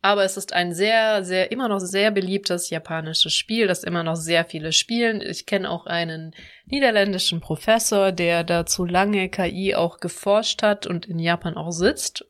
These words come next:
für Go-Spiele, wobei er sich mittlerweile auch ins Management und weiter verkrümelt hat.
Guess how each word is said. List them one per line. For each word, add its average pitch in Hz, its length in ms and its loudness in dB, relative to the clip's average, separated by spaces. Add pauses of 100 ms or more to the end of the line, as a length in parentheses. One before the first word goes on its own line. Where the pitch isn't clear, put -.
(160)
für 190 220 0
Go-Spiele, 196 680 0
wobei 160 220 -6
er 160 100 -4
sich 160 180 -10
mittlerweile 160 360 -8
auch 160 160 -6
ins 160 200 -8
Management 160 460 -2
und 156 160 -8
weiter 170 260 0
verkrümelt 175 520 -12
hat. 208 200 -16